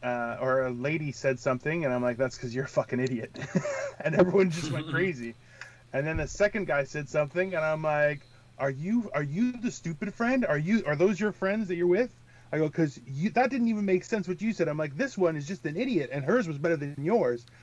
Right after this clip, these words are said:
Speaker 1: I'm like, "You're a fucking moron." I'm like, "Forever, you're gonna live your life knowing that your friends know that you're the stupid one out of them." And he was dying, like, he just kept on shrinking back.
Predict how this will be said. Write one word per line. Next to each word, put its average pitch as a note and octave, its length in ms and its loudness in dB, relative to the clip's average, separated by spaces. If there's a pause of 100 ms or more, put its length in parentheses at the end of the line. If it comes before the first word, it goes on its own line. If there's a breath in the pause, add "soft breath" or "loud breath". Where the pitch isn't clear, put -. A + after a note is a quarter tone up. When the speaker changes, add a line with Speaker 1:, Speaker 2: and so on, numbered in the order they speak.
(160 soft breath)
Speaker 1:
I'm D3+ 60 -2
like, D3+ 160 0
"You're A#3+ 240 2
a G3 60 0
fucking E3 340 -2
moron." G3 340 2
I'm D3+ 60 -2
like, D3+ 160 -4
"Forever, G3 500 4
you're D#3 180 -2
gonna F#3 140 -4
live F#3+ 200 -4
your F#3+ 100 -4
life F#3 240 -2
knowing E3 340 0 (300 soft breath)
that C#3+ 140 -2
your F3+ 220 4
friends E3+ 380 -2
know E3 200 2
that D3 100 -6
you're D#3 160 -2
the D3 100 -4
stupid D#3 300 -4
one D3 160 -2
out E3 140 -2
of C3+ 80 0
them." A#2 140 0 (420 loud breath)
And C#3 140 6
he E3+ 140 2
was F#3+ 180 4 (260)
dying, E3+ 380 2
like, E3 140 2
he E3+ 140 -6
just G3 200 -4
kept F3 200 -2
on F3+ 140 2
shrinking E3 640 -6
back. D3+ 340 0